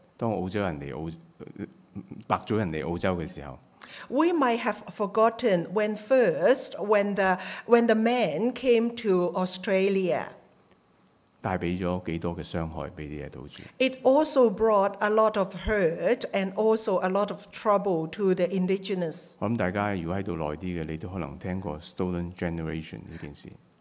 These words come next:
Speaker 2: If we were here for a period of time long enough, we, we have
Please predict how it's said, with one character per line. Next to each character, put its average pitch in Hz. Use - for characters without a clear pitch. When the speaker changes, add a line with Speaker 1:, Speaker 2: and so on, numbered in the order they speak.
Speaker 2:
If 285
we 294
were 226
here 240
for 190
a -
period 254
of 180
time 202
long 294
enough, 196
we, 220
we 233
have 233